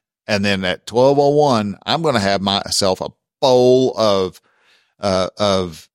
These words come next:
Bluebell cherry vanilla ice cream. And by damn, I did, with chocolate,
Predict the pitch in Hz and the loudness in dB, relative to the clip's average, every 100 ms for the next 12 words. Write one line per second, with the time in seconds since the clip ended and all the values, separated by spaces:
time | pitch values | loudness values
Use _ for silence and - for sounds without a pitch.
0 | _ _ _ _ _ _ 120 104 117 139 | _ _ _ _ _ _ -20 -16 -2 0
1 | 123 123 120 117 107 - _ - 127 120 | 4 4 4 2 -2 -16 _ -2 2 4
2 | 120 107 101 95 90 85 - - - _ | 4 0 0 0 0 -2 -6 -10 -20 _
3 | _ _ _ _ _ - 92 85 80 - | _ _ _ _ _ -6 -2 -2 -4 -16
4 | _ _ 123 117 107 101 92 90 - - | _ _ -2 0 0 -2 -2 -4 -4 -8
5 | - - _ _ _ _ _ 101 - - | -10 -14 _ _ _ _ _ -20 -6 -4
6 | - 101 - 87 | -2 -4 -6 -12